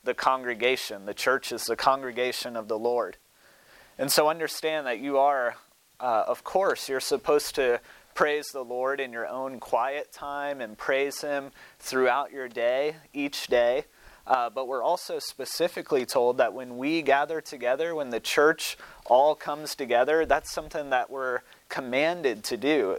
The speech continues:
is to give praise to God all together as the church. You know, there's probably a reason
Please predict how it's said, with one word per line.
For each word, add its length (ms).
is 220
to 100
give 340
praise 440
to 80
God 440
all 240
together 600
as 320
the 80
church. 640
You 80
know, 100
there's 160
probably 440
a 80
reason 560